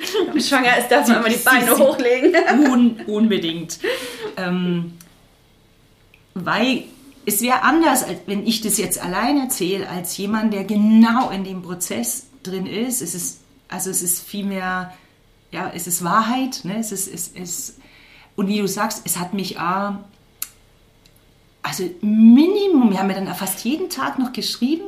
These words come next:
Speaker 2: danach, ne? Weil uns
Speaker 1: Mhm.
Speaker 2: das beide so, so bewegt hat. Und,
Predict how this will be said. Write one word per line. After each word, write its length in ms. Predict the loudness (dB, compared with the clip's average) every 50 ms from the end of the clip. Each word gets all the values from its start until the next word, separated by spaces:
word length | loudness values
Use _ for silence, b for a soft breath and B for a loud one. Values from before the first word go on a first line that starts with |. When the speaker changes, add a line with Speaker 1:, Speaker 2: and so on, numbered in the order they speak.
| -10
Speaker 2:
danach, 540 | -10 -8 -6 -4 -4 -4 -6 -8 -10 -10 -10
ne? 160 | -6 -6 -4 -4
Weil 140 | -4 -4 -4
uns 140 | -4 -4 -4
Speaker 1:
Mhm. 40 | -4
Speaker 2:
das 140 | -4 -6
beide 360 | -6 -6 -8 -8 -6 -6 -6 -4
so, 340 | -4 -4 -4 -4 -4 -6 B B B B B B B B B B
so 220 | B -6 -4 -4 -4
bewegt 580 | -4 -4 -6 -2 -2 -2 -2 -2 -6 -10 -4
hat. 260 | -2 -2 -2 -2 -6 -6
Und, 320 | -4 -4 -4 -4 -8 -14